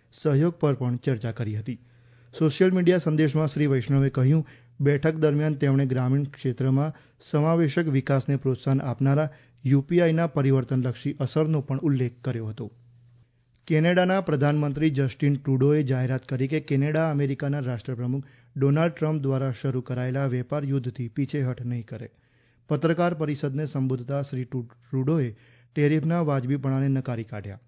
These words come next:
અને તેને નજીકના સહયોગી તરફથી કેનેડા સામેનું વેપાર યુદ્ધ પણ ગણાવ્યું. કેનેડાએ અમેરિકાની વસ્તુઓ પર શરૂઆતમાં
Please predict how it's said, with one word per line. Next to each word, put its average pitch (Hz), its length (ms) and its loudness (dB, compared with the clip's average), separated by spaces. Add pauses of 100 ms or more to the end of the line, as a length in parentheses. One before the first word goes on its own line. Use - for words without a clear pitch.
(380)
અને 143 140 2
તેને 147 300 0
નજીકના 156 480 0
સહયોગી 139 520 0
તરફથી 131 380 -6
કેનેડા 127 380 -4
સામેનું 135 540 -4
વેપાર 135 300 -6
યુદ્ધ 127 200 -4
પણ 127 200 -6
ગણાવ્યું. 110 460 -8 (800)
કેનેડાએ 170 540 2
અમેરિકાની 151 480 0
વસ્તુઓ 131 380 -4
પર 123 180 -6
શરૂઆતમાં 131 680 -6